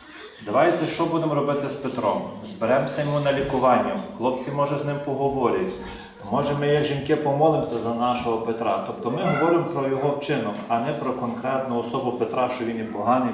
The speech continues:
бо в нього є залежність алко-, він був свого часу обманутий дияволом, підсів на, на, на, на, на якусь залежність. Ти лінивий чи лінива, це є осуд, а в тебе порозкидано в кімнаті.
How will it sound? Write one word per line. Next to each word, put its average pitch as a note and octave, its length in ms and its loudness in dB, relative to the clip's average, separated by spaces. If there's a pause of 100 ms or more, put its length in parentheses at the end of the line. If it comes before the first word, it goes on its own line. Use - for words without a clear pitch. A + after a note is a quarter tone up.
бо G2 60 -6
в G2 120 -8
нього G#2+ 200 -4
є G#2 160 -2
залежність G2+ 640 -4 (460)
алко-, G#2+ 640 2
він A2 140 -2
був B2+ 420 -2
свого B2 260 -2
часу B2+ 360 0
обманутий B2 640 2
дияволом, C#3 680 2 (360)
підсів A2+ 540 0
на, G#2 260 2 (540)
на, G#2 200 -4
на, G#2 140 0 (200)
на, G#2+ 60 -6 (260)
на A2 100 0
якусь G#2+ 260 -2
залежність. A#2 600 0 (500)
Ти F3 140 6
лінивий F3 500 6
чи D#3 180 2
лінива, C#3 680 2 (320)
це C3 220 -4
є B2+ 200 2
осуд, C3 420 2 (560)
а A#2 80 4
в - 100 -2
тебе G3 180 2
порозкидано F3 640 2
в C#3+ 120 -2
кімнаті. D3 520 0